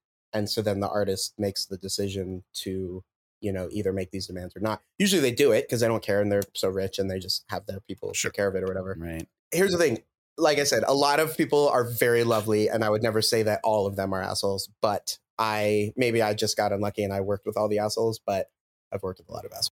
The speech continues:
Speaker 1: It's like, you know, I've done a thousand of them, and I'm sure that if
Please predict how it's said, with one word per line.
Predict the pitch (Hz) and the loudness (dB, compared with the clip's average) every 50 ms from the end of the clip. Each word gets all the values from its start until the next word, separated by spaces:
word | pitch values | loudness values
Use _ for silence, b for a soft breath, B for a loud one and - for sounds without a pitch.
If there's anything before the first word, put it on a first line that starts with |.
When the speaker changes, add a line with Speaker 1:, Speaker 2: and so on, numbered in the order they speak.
| _ _ | _ _
Speaker 1:
It's | 156 165 156 - | 0 2 4 4
like, | 165 151 135 - - - _ | 4 4 2 0 -4 -14 _
you | - 156 143 | -2 2 2
know, | 123 110 110 - - | 2 2 2 0 0
I've | - 127 | 0 2
done | 131 123 123 120 113 - | 2 2 4 2 2 0
a | - 120 | 0 0
thousand | - - 120 117 117 113 117 117 | 0 2 2 2 2 2 2 2
of | 113 | 4
them, | 117 117 113 110 110 110 - - | 4 4 4 2 2 0 0 0
and | 110 107 104 104 104 101 101 92 - | -2 -2 0 0 0 -2 -2 -2 -2
I'm | - 107 107 | -2 -2 0
sure | 101 - - 113 104 104 104 | 0 0 2 2 4 2 2
that | 104 101 98 98 - - | 2 2 0 0 0 0
if | 107 101 - - - - | -2 -2 -2 -4 -12 -14